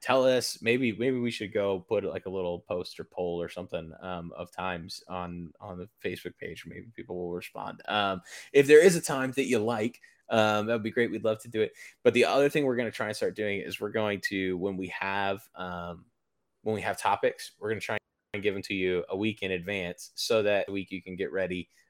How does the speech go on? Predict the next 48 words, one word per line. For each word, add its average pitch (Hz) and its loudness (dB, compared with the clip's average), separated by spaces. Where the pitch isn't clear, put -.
um, 87 -2
and - -12
start 95 2
asking 87 -10
us - -14
questions, 80 -8
and 82 -10
that 76 -10
we 90 -4
can, 85 -4
uh, 82 -2
consider 92 0
some 92 -6
of 90 -4
your 90 -6
questions - -6
together, 95 2
um, 85 0
when 90 -2
we 87 2
record 85 0
the 85 -6
next 85 -6
episode. - -6
So 101 6
next 113 4
week 113 -2
is 95 4
the 87 -6
Bible. 110 0
So - -12
any 92 -2
questions 98 -2
you've 90 -6
got 95 2
on 92 0
the 87 -6
Bible, 107 2
um, 87 -8
share 98 0
them 98 -4
with 98 -2
us 98 -2
between - -6
now 92 -2
and 95 -2
next 92 -6
week. 92 -4